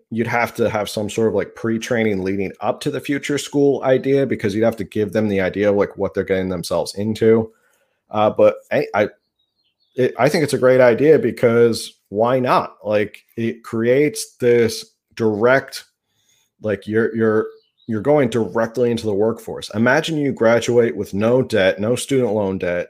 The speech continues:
and you have a good paying job like an electrician, an architect, a C P A, and you're already contributing.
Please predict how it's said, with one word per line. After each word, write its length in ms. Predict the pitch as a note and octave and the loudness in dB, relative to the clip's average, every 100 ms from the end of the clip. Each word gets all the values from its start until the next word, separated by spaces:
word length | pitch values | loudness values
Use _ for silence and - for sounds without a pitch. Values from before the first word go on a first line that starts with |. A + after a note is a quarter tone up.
| - | -10
and 100 | G2+ | -6
you 80 | G#2+ | -4
have 100 | G2+ | -4
a 40 | |
good 300 | - C#3 C3+ | -4 -4 -2
paying 260 | C3 B2+ G#2+ | -2 -2 0
job 300 | G#2 G#2 E2+ | 0 0 0
like 160 | E2+ E2 | -4 -6
an 60 | |
electrician, 680 | E2 D#2 - A#2+ - B2 A2+ | -6 -6 0 0 2 0 0
an 140 | C#2+ - - | -2 -8 -4
architect, 720 | G#2 G#2+ G2 - G#2 G2+ D#2 | -2 -2 -4 -2 0 -2 -6
a 60 | |
C 240 | - A2 A2+ | -12 -8 -8
P 220 | A2 G2 | -2 2
A, 300 | G#2 G#2 G2+ _ _ _ _ _ C3 | 4 4 0 _ _ _ _ _ 0
and 120 | B2+ | 2
you're 160 | A#2+ | 4
already 240 | A#2 F3 E3 | 4 4 2
contributing. 600 | D#3 C3+ D3 D#3+ F2+ | -2 -2 0 0 -2